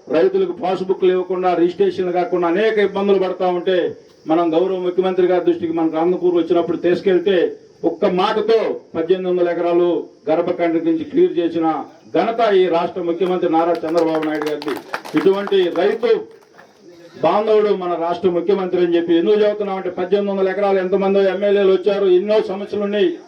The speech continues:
కానీ అది ఇప్పుడు కూడా క్లియర్ కాలే. ఈ రోజు బ్రహ్మాండంగా రైతులందరూ పోయి ఆ దోబగుంట, అక్కడే వెంకటాద్రిపాలెం, కొల్లగుంట, ఆ ప్రాంత రైతులు, ఎర్రగొండపాలెం, మొత్తం రైతులందరూ కూడా ఆ గర్భకండిక బాధ నుంచి బయటపడి విముక్తి కల్పించిన ముఖ్యమంత్రి మన రాష్ట్ర ముఖ్యమంత్రి నారా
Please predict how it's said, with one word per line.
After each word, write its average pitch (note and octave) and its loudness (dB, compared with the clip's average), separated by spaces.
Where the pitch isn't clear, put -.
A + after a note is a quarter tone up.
కానీ G3+ 2
అది F#3+ 4
ఇప్పుడు G3 0
కూడా F#3+ -2
క్లియర్ F3+ 0
కాలే. E3+ -2
ఈ E3+ 4
రోజు F#3+ 2
బ్రహ్మాండంగా F#3 -2
రైతులందరూ F#3+ 2
పోయి F#3 6
ఆ D#3 2
దోబగుంట, F#3 0
అక్కడే F#3 2
వెంకటాద్రిపాలెం, F3+ 0
కొల్లగుంట, F#3 0
ఆ - 0
ప్రాంత F#3+ -2
రైతులు, F#3 0
ఎర్రగొండపాలెం, F3+ 2
మొత్తం A3+ 0
రైతులందరూ G3 0
కూడా F3+ 2
ఆ C#3 0
గర్భకండిక F3 0
బాధ F3 2
నుంచి D#3+ -4
బయటపడి E3 2
విముక్తి F3+ -4
కల్పించిన E3+ 0
ముఖ్యమంత్రి G3 0
మన D3+ 0
రాష్ట్ర E3 0
ముఖ్యమంత్రి D#3+ -2
నారా D#3 0